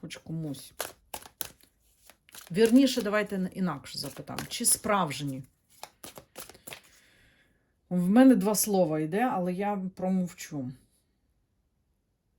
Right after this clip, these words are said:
Вори в законі. Ні, теж не підходить. Винуватці. Чи справжні винуватці цих розкрадань? От, а тепер випадає.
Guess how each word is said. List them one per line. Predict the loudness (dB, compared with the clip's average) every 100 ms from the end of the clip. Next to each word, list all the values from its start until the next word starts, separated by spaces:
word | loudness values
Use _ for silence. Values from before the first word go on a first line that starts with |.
| _ _
Вори | -4 0 0 0
в |
законі. | -4 -8 -8 -6 -6 -6 -10 -16 -16 -16 -16 _ _ _ _ -12
Ні, | -8 -8
теж | -8 -10 -10
не | -12
підходить. | -14 -18 -12 -10 -10 -12 -14 -20 _ _ -20 _ _ _ _ -16 2
Винуватці. | 8 8 6 2 -4 -8 -10 -16 -10
Чи | -4 -2
справжні | 0 2 2 0 -6 -6
винуватці | -4 2 2 2 0 -2 -2 -6 -14 _ -18 -8 -8 -8 -16 -16 -10
цих | -6 -2 -2 -2
розкрадань? | -4 -4 -4 -2 -2 -2 -2 -6 _ -20 _ -16
От, | -14 -12
а | -10
тепер | -8 -6 -6
випадає. | -6 -6 -4 -6 -6